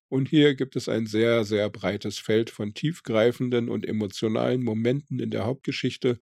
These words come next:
bis hin zu plattem und unpassendem Geplapper bei vielen N P Cs in der Hauptstadt.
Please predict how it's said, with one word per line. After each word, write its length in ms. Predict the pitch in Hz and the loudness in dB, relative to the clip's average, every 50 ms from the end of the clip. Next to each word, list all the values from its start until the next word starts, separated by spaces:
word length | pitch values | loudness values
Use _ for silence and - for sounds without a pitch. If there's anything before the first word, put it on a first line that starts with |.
| _ _ _ _ | _ _ _ _
bis 200 | - 180 180 - | 2 2 4 2
hin 120 | 147 135 | -4 -4
zu 160 | 131 - - | -4 -6 -8
plattem 640 | 98 - - - 139 135 139 - 135 127 127 131 110 - _ | -10 -10 -4 0 0 0 2 2 0 0 0 -2 -6 -10 _
und 220 | - - 123 - | -4 -4 -4 -2
unpassendem 760 | 147 151 175 175 - 156 139 120 - 135 127 120 123 113 120 | -4 -4 -4 -2 -2 -2 -2 -2 -2 -4 -2 0 -2 -2 0
Geplapper 600 | 117 113 - - 117 113 107 - 123 117 110 107 113 | -4 -6 -6 -2 -2 -2 0 2 2 0 0 0 -2
bei 200 | _ - 123 123 | _ 0 0 0
vielen 300 | - - 127 127 123 117 | 0 0 2 2 2 2
N 200 | - 76 104 104 | 0 -2 -4 -4
P 140 | - 98 92 | -6 -8 -8
Cs 320 | - - 98 92 90 - | -6 -4 -4 -4 -4 -4
in 100 | - 110 | -6 -4
der 120 | 113 123 95 | -4 -2 -2
Hauptstadt. 520 | 92 90 - - - - - - - - | -4 -4 -4 -8 -8 -8 -10 -14 -14 -20